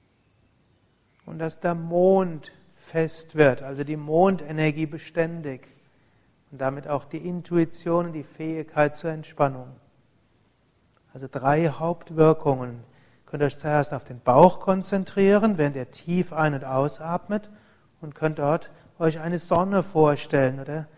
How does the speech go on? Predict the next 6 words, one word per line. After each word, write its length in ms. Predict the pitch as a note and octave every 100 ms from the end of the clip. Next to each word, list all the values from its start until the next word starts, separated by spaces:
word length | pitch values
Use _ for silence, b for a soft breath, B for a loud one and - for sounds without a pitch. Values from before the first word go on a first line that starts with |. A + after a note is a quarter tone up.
| b b b _
euch 240 | C#3+ - C#3+
bewusst 580 | D#3+ F3 G3 - -
werden, 440 | D#3 D3+ D3+ F#3+ F#3+ - _ _ _ b b b _ -
in 40 |
dieser 220 | C#3 C#3
Stellung, 680 | C3 - E3 F3+ F3+ F#3